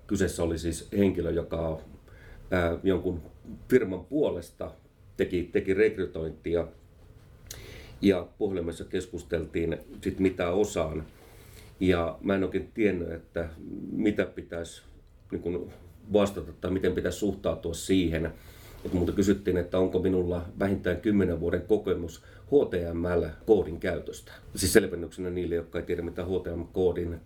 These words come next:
käyttäminen on. Sehän on nettiselailua selaimella. Ja multa kysyttiin, onko minulla kymmenen vuoden kokemus siitä. Joo, oli,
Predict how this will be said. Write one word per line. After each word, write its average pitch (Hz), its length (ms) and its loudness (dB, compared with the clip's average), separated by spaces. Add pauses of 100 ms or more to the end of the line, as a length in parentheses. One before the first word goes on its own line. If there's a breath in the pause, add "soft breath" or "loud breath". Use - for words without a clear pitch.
käyttäminen 87 600 -2
on. 85 160 -8
Sehän 95 280 -2
on 110 120 2
nettiselailua 92 880 -2 (480)
selaimella. - 640 0 (760 soft breath)
Ja 101 80 4
multa 98 160 6
kysyttiin, 95 380 -2
onko 87 160 -2
minulla 90 260 0
kymmenen 85 380 2
vuoden 85 240 2
kokemus - 480 -2
siitä. - 280 -16 (1040 loud breath)
Joo, 98 560 6
oli, 87 420 2